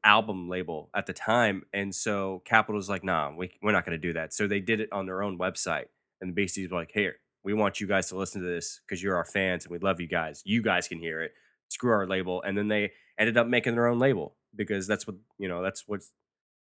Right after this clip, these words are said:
that's what you end up doing when, uh, you don't get your way. You,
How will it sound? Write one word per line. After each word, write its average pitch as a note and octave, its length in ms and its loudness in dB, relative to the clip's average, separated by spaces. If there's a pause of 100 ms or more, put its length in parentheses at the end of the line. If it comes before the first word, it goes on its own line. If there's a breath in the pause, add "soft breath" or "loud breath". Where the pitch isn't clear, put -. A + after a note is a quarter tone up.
(300)
that's - 200 -8 (180)
what G2+ 180 -6
you A2+ 120 2
end A2 100 6
up G#2+ 120 2
doing G#2+ 400 4
when, F#2+ 360 -2
uh, F#2+ 220 2
you G2 160 0
don't G2+ 140 0
get G2 160 -2
your G#2 100 0
way. G#2 120 2
You, F#2 200 -4